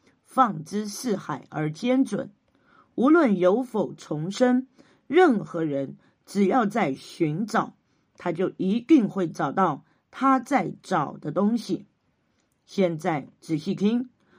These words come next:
我只是引用了耶稣说过的话，耶稣就是这么说的。他没有说寻求之人的资格，寻求的就寻见，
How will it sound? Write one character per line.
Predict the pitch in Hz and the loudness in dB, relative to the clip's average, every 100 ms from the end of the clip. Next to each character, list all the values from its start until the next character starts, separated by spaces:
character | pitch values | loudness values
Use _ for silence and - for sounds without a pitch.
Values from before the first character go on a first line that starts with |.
| _ _ | _ _
我 | 180 185 202 | 2 4 4
只 | 202 202 | 0 -6
是 | 262 220 | -4 -2
引 | 202 | -2
用 | 208 220 | -2 -2
了 | 185 156 | -2 -2
耶 | 262 269 | 2 2
稣 | 269 240 | 2 -2
说 | 226 254 | -2 -2
过 | 240 233 | -2 -2
的 | - | -4
话， | - 180 - _ _ _ _ _ _ | -4 -6 -6 _ _ _ _ _ _
耶 | 190 208 | 2 2
稣 | 202 190 196 | 4 0 0
就 | - 269 160 | 0 0 0
是 | - 165 | -4 -6
这 | - | -4
么 | 156 143 | -6 -6
说 | - 180 | 0 0
的。 | 160 - _ _ - _ _ _ | 0 -6 _ _ -20 _ _ _
他 | 175 | -4
没 | 170 180 | 0 0
有 | 143 | 0
说 | 170 180 180 180 _ _ _ | 2 6 6 2 _ _ _
寻 | - - 196 269 | -10 -2 0 0
求 | - 170 151 | -2 -4 -6
之 | 151 220 | -6 -2
人 | 196 143 | 0 0
的 | 143 | -6
资 | 147 220 254 | -10 -4 -4
格， | 202 - - _ _ _ _ _ _ _ _ _ _ _ _ _ | -4 -8 -10 _ _ _ _ _ _ _ _ _ _ _ _ _
寻 | - - 233 262 294 | -16 -2 2 2 0
求 | - 170 | -2 -2
的 | 165 160 - _ _ _ _ | 0 -2 -4 _ _ _ _
就 | 220 185 151 | -2 0 -2
寻 | - - 165 151 170 | -10 -2 0 0 -4
见， | 196 302 - | 2 2 2